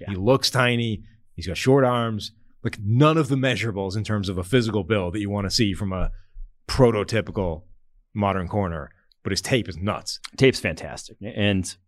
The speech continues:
Speaker 1: the only worry, I don't see worry, but, like, he's not played press man the way Ahmad Gardner's played press man, the way Derek Stingley's played press man. So that's the other sort of knock on him, but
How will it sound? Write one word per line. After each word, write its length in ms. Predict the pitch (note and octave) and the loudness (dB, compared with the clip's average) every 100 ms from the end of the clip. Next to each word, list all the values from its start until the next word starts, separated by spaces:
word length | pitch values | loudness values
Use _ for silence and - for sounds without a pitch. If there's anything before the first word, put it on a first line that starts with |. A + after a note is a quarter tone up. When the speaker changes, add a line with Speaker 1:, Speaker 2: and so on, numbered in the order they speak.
| _ - | _ -8
Speaker 1:
the 200 | A2 A2 | 0 4
only 320 | A#2+ B2 A#2+ | 6 6 4
worry, 760 | G#2+ G#2 G#2 G#2+ G#2 G2 F2+ F2+ - | 2 -2 2 4 4 2 0 -2 -8
I 40 | F2 | -8
don't 240 | D#2 D#2+ | -8 -10
see 160 | - F2+ | -14 -14
worry, 440 | D#2 E2+ F2+ E2+ | -10 -6 -4 -4
but, 120 | D#2 | -6
like, 200 | D#2 E2 | -8 -8
he's 240 | - G#2+ F2+ | -4 -2 0
not 280 | F#2+ F#2+ - | 0 0 -2
played 420 | G2+ F#2 F2 - | -2 0 -2 -4
press 380 | - F#2+ - G2 | -2 -2 -2 -2
man 260 | F2+ F2+ | -2 -2
the 60 | F2 | -2
way 500 | F2 E2+ D#2+ D#2 D#2 _ _ - - | -2 -2 -4 -6 -12 _ _ -20 -4
Ahmad 400 | F#2 F2+ F2+ F2 | 0 2 2 0
Gardner's 300 | F2+ F2+ F#2 | -2 -2 -2
played 160 | G2 F#2 | -6 -4
press 200 | G2+ - | -6 -2
man, 120 | G#2 | -2
the 60 | G2+ | -2
way 100 | G2+ | -2
Derek 200 | A2 G#2+ | -4 -4
Stingley's 280 | E3 F#2+ - | -2 -2 -4
played 180 | D2+ | -10
press 180 | - - | -2 -2
man. 120 | - | -2
So 220 | - G2 F#2+ _ _ _ | -2 -2 -2 _ _ _
that's 220 | A2 G#2 | -2 0
the 120 | - A#2+ | 2 2
other 300 | G#2+ G#2 G2 | 4 4 0
sort 220 | - F#2 | 0 -2
of 80 | E2+ | -2
knock 460 | F#2+ F2 F2 - - | 0 0 -2 -4 -4
on 220 | F#2 F2+ | -2 -2
him, 280 | F2 D#2+ D2+ | -4 -6 -6
but 280 | E2+ D#2 | -6 -6